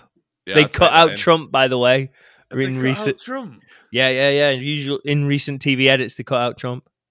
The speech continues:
Speaker 1: Wow.
Speaker 2: Yeah, yeah, yeah.
Speaker 1: Bet
Speaker 2: So
Speaker 1: he
Speaker 2: if you
Speaker 1: wasn't
Speaker 2: see
Speaker 1: happy about that.
Speaker 2: No, no, he's furious.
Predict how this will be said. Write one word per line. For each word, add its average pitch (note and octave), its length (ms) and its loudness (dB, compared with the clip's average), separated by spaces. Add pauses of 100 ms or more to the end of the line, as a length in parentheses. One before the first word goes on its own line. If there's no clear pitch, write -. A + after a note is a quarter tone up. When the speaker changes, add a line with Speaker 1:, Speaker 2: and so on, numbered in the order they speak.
(140)
Speaker 1:
Wow. B2+ 640 -16 (480)
Speaker 2:
Yeah, G2+ 160 -16
yeah, G#2 140 -16 (120)
yeah. A2 60 -16 (140)
Speaker 1:
Bet - 60 -20
Speaker 2:
So B2 100 -10
Speaker 1:
he A#2 60 -8
Speaker 2:
if G#2+ 60 -10
you A#2 40 -8
Speaker 1:
wasn't A#2+ 100 -6 (120)
Speaker 2:
see C#3 40 -6
Speaker 1:
happy B2+ 120 -12
about A2+ 260 -10
that. A2 240 -10 (600)
Speaker 2:
No, A#2 200 -10
no, F#2+ 180 -18
he's G2 140 -20
furious. A#2 420 -10